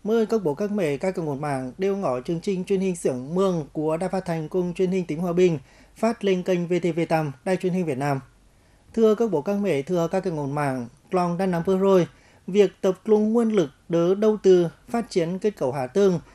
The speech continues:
án Quyện Mương Cao Phong xác định là khâu đột phá, nhằm từng bước hoàn thiện cơ sở hạ tầng, tạo nền tảng cơ bản thúc đẩy kinh tế xã hội phát triển. Nhờ tỉ mấy hệ thống kết cấu hạ tầng lên Quyện Mương huyện,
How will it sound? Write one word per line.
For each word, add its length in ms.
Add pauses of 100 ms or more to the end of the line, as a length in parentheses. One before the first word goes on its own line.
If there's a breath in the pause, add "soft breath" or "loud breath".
(220 loud breath)
án 260
Quyện 200
Mương 120
Cao 140
Phong 280
xác 260
định 280
là 60
khâu 180
đột 200
phá, 320 (480)
nhằm 280
từng 240
bước 220
hoàn 240
thiện 300
cơ 160
sở 200
hạ 160
tầng, 340 (380 soft breath)
tạo 260
nền 220
tảng 320
cơ 200
bản 380
thúc 140
đẩy 200
kinh 180
tế 180
xã 180
hội 180
phát 160
triển. 280 (580 soft breath)
Nhờ 260
tỉ 180
mấy 200
hệ 140
thống 300
kết 140
cấu 220
hạ 140
tầng 400
lên 240
Quyện 220
Mương 140
huyện, 320